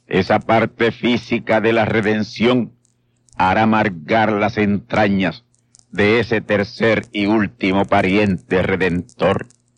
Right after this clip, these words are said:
Apocalipsis capítulo diez y verso diez.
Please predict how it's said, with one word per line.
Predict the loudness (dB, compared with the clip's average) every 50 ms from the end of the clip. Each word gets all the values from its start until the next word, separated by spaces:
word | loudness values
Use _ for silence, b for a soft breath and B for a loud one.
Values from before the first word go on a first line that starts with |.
| _ _ _ _ _ _ _ _ _ _ _ -4
Apocalipsis | -2 -2 0 0 0 0 2 2 2 2 2 0 0 -2 -2 -4 -4
capítulo | -2 -2 -2 -2 0 -2 -4 -2 0 0 2 2 2
diez | 2 2 0 0 0 -2 -2
y | -4 -2
verso | 0 0 -2 0 0 -2 -2 -2
diez. | 0 0 0 0 0 -2 -6 -12